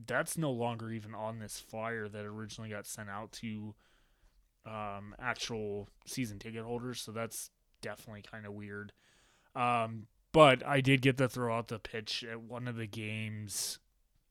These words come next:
Essentially, oh, that was, I apologize. That was another thing I forgot about in the,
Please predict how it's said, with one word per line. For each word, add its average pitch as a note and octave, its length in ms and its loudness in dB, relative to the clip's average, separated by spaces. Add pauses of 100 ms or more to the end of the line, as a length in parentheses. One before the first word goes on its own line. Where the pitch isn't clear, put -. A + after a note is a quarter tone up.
(500)
Essentially, C#3 460 2
oh, C#3+ 160 12
that C#3+ 180 10
was, D3+ 220 8
I B2+ 160 2
apologize. G#2+ 600 0
That A2+ 100 0
was C3 160 0
another A#2+ 220 0
thing A2 180 -6
I G#2 80 -2
forgot G#2+ 300 -6
about G#2+ 260 -4
in G#2+ 160 -10
the, G#2 240 -8